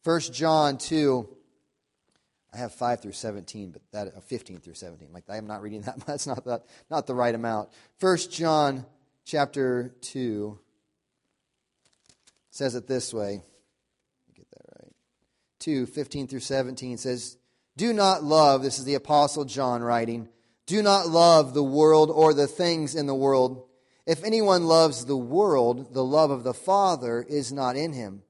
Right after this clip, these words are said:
For all that is in the world, the desires of the flesh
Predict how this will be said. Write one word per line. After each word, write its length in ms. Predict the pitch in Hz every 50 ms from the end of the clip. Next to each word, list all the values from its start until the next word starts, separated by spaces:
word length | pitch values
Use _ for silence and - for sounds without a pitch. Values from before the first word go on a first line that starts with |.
| _ _ _ _ _ _ _ _
For 160 | - 160 160
all 360 | 160 180 202 233 240 240 226
that 120 | 190 190 175
is 160 | 165 135 135
in 140 | 165 160 151
the 100 | 147 139
world, 560 | 131 131 139 135 131 123 110 101 98 98 - _ _ _ _ _ _
the 80 | 160
desires 720 | 156 160 151 120 - 175 165 170 175 175 175 185 185 160 143
of 180 | 165 160 139
the 120 | 123 143 135
flesh 680 | - - 151 139 139 117 107 - - - - - -